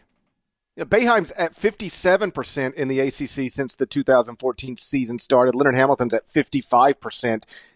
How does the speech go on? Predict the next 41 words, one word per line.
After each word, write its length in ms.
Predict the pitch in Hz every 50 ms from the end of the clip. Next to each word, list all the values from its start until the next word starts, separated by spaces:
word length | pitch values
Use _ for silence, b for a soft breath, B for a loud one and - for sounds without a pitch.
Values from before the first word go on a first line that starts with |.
| B _
uh, 200 | 151 135 127 117
since 440 | - - - 160 143 127 - - - -
the 180 | 143 120 127
same, 560 | 113 - - - 151 143 143 135 135 127 123 127 -
uh, 500 | - 135 117 113 107 107 107 104 101 87 -
season. 540 | _ - - - 160 156 127 92 110 - -
So, 460 | - - - 190 165 151 143 139 127 B B B B B B B 202
uh, 40 |
you 100 | 180 196
know, 80 | 196 180
one 160 | 147 160 226
of 60 | 302
those 100 | 339 226
guys 240 | - 170 151 151 139
is 100 | 135 123
a, 120 | 127 120 - -
is 180 | 131 135 123 104
a 160 | 117 113 92 - _ -
Hall 200 | - 139 160 196
of 80 | 180
Famer 380 | - 165 160 175 190 196 196 - - _
with 180 | 139 135 120
a 60 | 131
national 320 | 131 147 160 160 - - 131
championship, 560 | - 175 196 214 214 190 - - 175 170 -
and 80 | 147 139
the 80 | 139
other 220 | 151 185 208 220 175
one 160 | 151 143 139
is, 240 | 139 135 123 - b b b b b b
you 80 | - 180
know, 120 | 135 - - - _ _ -
coaching 360 | - 156 160 - 175 151 139 -
in 120 | 165 151
Tallahassee 840 | 135 - 160 147 147 143 127 123 143 165 190 - - - 139 135 135 143
with 260 | - 135 120 135 131 - _ _ 185 160 156
much 560 | 135 127 131 135 151 170 180 - - - -
less 360 | 147 143 143 139 - - - -
acclaim. 600 | 156 143 - - 151 165 190 214 180 135 123 117 120 143
And 200 | 160 147 147 147
yet, 280 | 165 170 165 165 -